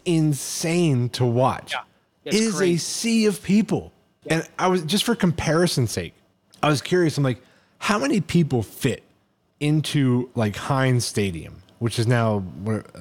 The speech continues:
Speaker 1: what the hell is the name of it now?
Speaker 2: Acrisure.
Speaker 1: Acris-,
Speaker 2: Acrisure.
Speaker 1: Acrisure Stadium. They really
Speaker 2: Yeah,
Speaker 1: gotta change that back.
Speaker 2: Acrisure Stadium. I know, it's terrible.
Speaker 1: Uh,
Speaker 2: It's terrible. Everyone hates it.
Speaker 1: Yeah, everyone does hate it. N-, no one even says it right. Uh, but anyway, so, uh, Heinz,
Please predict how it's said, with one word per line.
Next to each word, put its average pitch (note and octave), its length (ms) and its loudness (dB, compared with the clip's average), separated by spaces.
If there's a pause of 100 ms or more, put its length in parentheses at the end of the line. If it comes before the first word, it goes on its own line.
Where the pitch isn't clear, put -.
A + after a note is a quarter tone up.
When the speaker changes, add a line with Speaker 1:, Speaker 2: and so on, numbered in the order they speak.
(480)
Speaker 1:
what B2 120 -2
the B2 80 0
hell A2+ 220 2
is F#2+ 100 -2
the F#2+ 120 -4
name G#2 180 4
of F2+ 60 -2
it - 20 -2
now? G2 280 0 (760)
Speaker 2:
Acrisure. E3 720 0
Speaker 1:
Acris-, C3 380 2 (180)
Speaker 2:
Acrisure. C#3+ 260 0
Speaker 1:
Acrisure C#3+ 400 2
Stadium. C#3 400 2
They C3 100 2
really A2+ 200 2
Speaker 2:
Yeah, F#2 80 0
Speaker 1:
gotta F2 60 -2
change D3+ 180 0
that D3+ 120 -4
back. D3 140 -10
Speaker 2:
Acrisure D3 340 -10
Stadium. C3+ 460 -12
I C#3 80 -8
know, A#2 120 -14
it's - 120 -18
terrible. G2+ 400 -16
Speaker 1:
Uh, A2+ 280 0
Speaker 2:
It's E2+ 100 -8
terrible. F#2+ 200 -20 (100)
Everyone B2 220 -16
hates - 100 -20 (380)
it. B2 60 -2
Speaker 1:
Yeah, A2+ 80 0
everyone B2+ 340 2
does G2+ 240 -2
hate C#2 180 -10
it. C2+ 100 -12
N-, A#2 260 -4
no D3 100 2
one D3+ 180 2
even C3 160 2
says G2+ 240 -4
it - 40 -14
right. C#2 200 -18 (480)
Uh, A2+ 300 0
but B2+ 180 -2
anyway, D#3 200 2
so, A#2+ 460 0 (680)
uh, B2 200 2
Heinz, D3+ 560 0